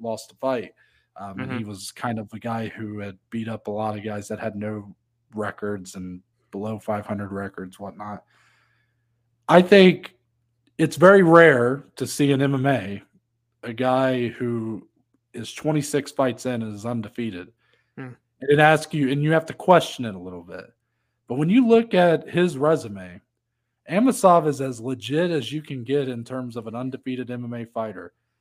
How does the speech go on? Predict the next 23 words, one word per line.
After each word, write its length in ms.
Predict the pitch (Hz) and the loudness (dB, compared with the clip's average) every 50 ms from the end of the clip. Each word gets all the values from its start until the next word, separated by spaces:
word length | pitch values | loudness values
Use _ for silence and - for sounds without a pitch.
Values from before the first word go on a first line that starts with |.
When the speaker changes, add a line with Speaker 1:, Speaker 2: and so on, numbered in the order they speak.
| _ _ - | _ _ -16
Speaker 1:
You 80 | 135 | -12
Speaker 2:
Mm-hmm. 140 | 131 127 127 | -8 -8 -6
Speaker 1:
know, 280 | 131 131 127 123 - _ _ _ _ _ _ | -6 -6 -8 -10 -12 _ _ _ _ _ _
is 200 | - 175 175 170 | -6 -6 -6 -4
he 140 | - 196 190 | -4 -2 0
necessarily 480 | 185 190 185 185 - 196 180 170 165 170 | 0 0 0 0 0 0 0 2 0 0
at 100 | 165 165 | -2 -2
the 100 | 156 143 | -4 -2
level 440 | 139 143 147 143 135 143 143 143 | -2 -2 -2 -2 -2 -4 -4 -4
of 100 | 135 120 | -4 -6
a 80 | 123 117 | -8 -10
Khabib 600 | - - 127 113 107 131 131 131 127 127 123 120 _ _ _ _ _ _ _ - | -8 -8 -8 -8 -6 -6 -6 -6 -6 -8 -10 -14 _ _ _ _ _ _ _ -14
or 140 | - 110 110 | -12 -12 -12
a, 440 | 107 98 95 _ _ _ _ - 113 | -12 -14 -18 _ _ _ _ -20 -18
I 220 | 113 113 110 120 | -16 -14 -12 -12
know 140 | 117 123 120 | -10 -10 -10
John 280 | 117 123 127 120 123 120 | -8 -6 -6 -6 -6 -6
Jones 300 | 113 120 120 117 110 - | -8 -8 -8 -10 -10 -8
technically 420 | - 135 135 127 131 127 - 135 131 | -4 -4 -4 -4 -6 -4 -4 -4 -2
has 140 | 127 117 | -2 -4
a 60 | 123 120 | -4 -4
loss, 340 | 120 123 123 120 120 - - - | -2 -2 -2 -2 -4 -6 -12 -12
but 220 | 113 104 95 | -10 -10 -12